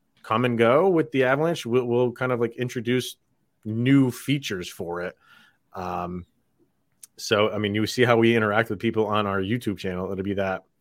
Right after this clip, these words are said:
times ten over on Subtext. So please feel free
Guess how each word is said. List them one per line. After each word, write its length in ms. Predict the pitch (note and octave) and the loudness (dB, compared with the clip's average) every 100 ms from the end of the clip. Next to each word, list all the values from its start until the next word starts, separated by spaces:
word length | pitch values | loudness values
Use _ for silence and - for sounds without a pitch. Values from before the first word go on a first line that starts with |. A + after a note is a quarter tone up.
| _ _ | _ _
times 260 | - F#2 F2+ | -14 -12 -6
ten 360 | - G2+ F2+ E2+ _ _ _ _ _ - | -2 -2 -2 -8 _ _ _ _ _ 0
over 180 | A2 F#2+ | 2 2
on 80 | |
Subtext. 540 | F2 G2+ E2+ F2 - - | 0 -2 -2 -10 -12 -14
So 320 | - C3 F#2 - - | 0 2 2 -2 2
please 380 | C3 F#2+ - - | 4 4 -2 -10
feel 220 | - C#3+ | 2 4
free 440 | C3+ C#3 C#3 C3 | 4 4 6 4